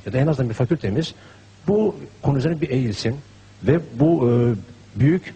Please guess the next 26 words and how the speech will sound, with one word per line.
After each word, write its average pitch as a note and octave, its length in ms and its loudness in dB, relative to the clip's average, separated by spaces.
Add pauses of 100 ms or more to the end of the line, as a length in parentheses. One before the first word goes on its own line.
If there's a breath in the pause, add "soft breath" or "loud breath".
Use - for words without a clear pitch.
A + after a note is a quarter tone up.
(840)
ciddi, B2 460 2
radikal A#2+ 400 -2
ve B2+ 80 0
sert - 400 -4
değişimlerin C3 380 0
yaşandığı A#2+ 320 0
tarihlerde G2+ 560 -2
ve A#2+ 60 0
onu B2+ 180 2
takip B2 280 -2
eden G#2+ 120 0
günlerde F#2+ 460 0 (380 loud breath)
niye F#3 240 2
Türkiye'nin B2 520 -2
beğenisine B2 380 0
sunulan A2+ 280 -2
müzik B2+ 180 -2
türlerinde A2+ 340 -2
bir B2+ 40 -8
takım C3+ 200 -4
farklar A#2 340 -4
ortaya F#2+ 180 -2
çıkmış? D#3+ 320 -2 (420 loud breath)
Daha C3+ 140 2
doğrusu D#3 320 -2
bu E3 260 2